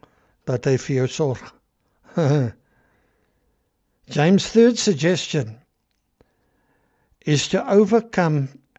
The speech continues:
our pride. Ons moet dit baas raak. Ons hoogmoed moet ons baas raak.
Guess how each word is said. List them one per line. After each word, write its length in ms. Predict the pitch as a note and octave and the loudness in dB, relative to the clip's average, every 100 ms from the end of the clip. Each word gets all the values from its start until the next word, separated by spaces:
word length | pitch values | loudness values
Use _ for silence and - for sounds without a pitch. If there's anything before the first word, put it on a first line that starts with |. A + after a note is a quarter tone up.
| - | -4
our 180 | C3+ C3+ | 0 0
pride. 560 | - C#3 B2 A2+ G2+ - _ _ _ _ _ _ _ _ _ _ - | -2 -2 -2 -4 -8 -18 _ _ _ _ _ _ _ _ _ _ -6
Ons 240 | C3 - | -6 -2
moet 400 | C3 D#3 D#3+ - - _ _ _ _ _ _ _ _ _ _ _ _ _ _ _ _ _ _ _ - - - | 2 2 0 -14 -20 _ _ _ _ _ _ _ _ _ _ _ _ _ _ _ _ _ _ _ -20 -20 -18
dit 360 | A3+ B2+ C3 - | -6 -2 -2 0
baas 340 | C3 C3 A#2+ - | 2 2 2 -2
raak. 480 | B2 A#2+ - - - _ _ _ _ _ _ - | -4 -4 -8 -16 -20 _ _ _ _ _ _ -4
Ons 180 | D3 C#3 D3+ | -4 -2 -2
hoogmoed 560 | F3+ F3+ F#3 C3+ - _ _ _ _ - | -2 0 -2 -2 -6 _ _ _ _ -10
moet 140 | B2 C#3 | -6 -2
ons 260 | C3+ - | -2 -2
baas 400 | B2 B2+ B2+ - | -4 -2 -2 -6
raak. 400 | A2 A2+ - - | -10 -10 -12 -16